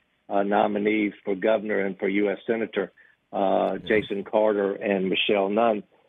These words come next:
Speaker 1: suddenly found themselves at the other end of the state. Uh, <clears throat> I'm not so sure if that's a, a wise strategy when a, a unified party is so critically important in an election year,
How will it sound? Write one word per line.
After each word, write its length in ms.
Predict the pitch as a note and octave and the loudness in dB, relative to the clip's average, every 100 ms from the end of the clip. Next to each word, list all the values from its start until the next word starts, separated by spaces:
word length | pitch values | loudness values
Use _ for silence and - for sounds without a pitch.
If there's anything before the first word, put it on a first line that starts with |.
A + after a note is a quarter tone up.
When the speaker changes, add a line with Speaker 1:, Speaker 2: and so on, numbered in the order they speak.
| _ | _
Speaker 1:
suddenly 280 | - A2 G#2+ - | -2 0 0 2
found 240 | A2 G#2+ | 0 2
themselves 460 | G#2 G2 A2 G#2 G2+ | -2 0 0 2 0
at 100 | F#2+ | 0
the 140 | G#2+ | 0
other 220 | G2+ G2 | 2 0
end 160 | G2+ G2 | 0 -2
of 100 | E2+ | -4
the 80 | F2+ | -6
state. 300 | - A#2 G#2+ - _ - - _ _ - | -2 0 0 -2 _ -20 -20 _ _ 0
Uh, 180 | B2+ - - | 0 0 -4
<clears throat> 160 | - - | -2 0
I'm 380 | C3+ C#3 - C3+ | 0 0 -2 0
not 160 | D3 D#3 | 0 2
so 100 | B2 - | 0 2
sure 100 | B2+ | 0
if 80 | |
that's 220 | A2 A2+ G#2+ - - | 2 0 -2 -8 -4
a, 160 | - A2 - | -2 -2 -2
a 60 | G#2 | 2
wise 280 | A2+ A2 G2+ | 4 4 0
strategy 500 | - C3 C3 A2+ G#2+ | 2 2 2 -2 -4
when 280 | G2+ A2 G2+ _ _ _ - | -2 -2 -4 _ _ _ -4
a, 220 | A2 G#2 - | -2 -2 0
a 60 | |
unified 800 | G#2 G2+ B2+ B2 - A2+ A2 G2 | 0 0 0 0 0 2 2 -2
party 520 | _ B2 B2 A2+ G#2 G2+ | _ 2 2 2 2 0
is 120 | G2 - | -2 -2
so 160 | A2+ | -2
critically 520 | G2+ - A2 G#2+ A2 G2+ | -2 -2 -2 0 0 -2
important 460 | F2+ - A#2 G2+ | -2 -2 0 0
in 140 | G2 G#2 | -2 -2
an 40 | |
election 460 | G2+ F#2+ G#2+ - G2+ | 0 0 0 -2 -2
year, 180 | G2 | -2